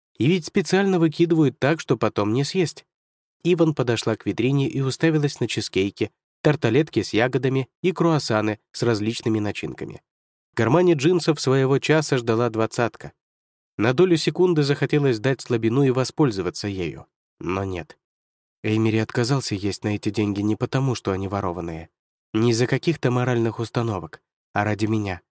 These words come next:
Так разве я не могу отказаться ради него и потерпеть до завтра, когда откроется фургончик? Она до боли сжала кулаки. «Вы что-нибудь хотели, мисс?» — спросила ее кассирша почтенного возраста. «А?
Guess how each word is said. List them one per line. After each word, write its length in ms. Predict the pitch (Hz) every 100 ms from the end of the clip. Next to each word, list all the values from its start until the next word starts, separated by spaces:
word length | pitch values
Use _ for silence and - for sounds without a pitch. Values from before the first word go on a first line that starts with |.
| _ _ _ _ -
Так 180 | 120
разве 280 | 147 135 131
я 200 | 131 139
не 100 | 117
могу 280 | 110 127 160
отказаться 520 | 151 123 110 127 -
ради 220 | 113 110
него 320 | 110 110 131 147
и 80 |
потерпеть 500 | 120 - 110 - 123
до 160 | 110 127
завтра, 400 | 127 110 - 87 _ _ _ -
когда 320 | 123 113 120
откроется 460 | 110 - 135 117 113
фургончик? 640 | - 131 117 90 - - _ _ _ _ _ _ -
Она 240 | 107 143
до 100 | 147
боли 280 | 143 165 156
сжала 340 | 113 120 123
кулаки. 480 | 113 104 98 - 80 _ _ _ _ _ -
«Вы 240 | 120 127
что-нибудь 460 | 113 127 120 135 135
хотели, 440 | 190 190 269 165
мисс?» — 440 | 120 117 113 - _ _ _ -
спросила 500 | - 117 - 113 104
ее 260 | 98 120
кассирша 520 | - 107 143 143 -
почтенного 640 | - 113 - 110 110 107 98
возраста. 520 | 85 71 - - 78 _ _ _ _ _ -
«А? 180 | 147